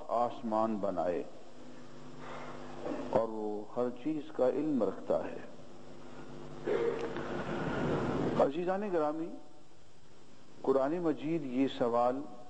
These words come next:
بار بار اٹھاتا ہے کہ تمہیں انکار ہی کرنا ہے، کفر ہی کرنا ہے اسی اللہ کا جس نے تمہیں پیدا کیا۔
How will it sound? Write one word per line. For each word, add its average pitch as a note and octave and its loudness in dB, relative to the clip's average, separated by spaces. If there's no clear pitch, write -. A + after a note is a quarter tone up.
بار A#2 6
بار D3 2
اٹھاتا A#2+ 2
ہے G#2 0
کہ D3+ 4
تمہیں F3 6
انکار C#3 4
ہی D3 -4
کرنا B2+ 4
ہے، G2 0
کفر C3 2
ہی C#3 6
کرنا B2+ 4
ہے G2+ 0
اسی G3+ 6
اللہ F3 6
کا F#3 0
جس D#3 -2
نے E3 2
تمہیں D3 4
پیدا E3 8
کیا۔ F3 0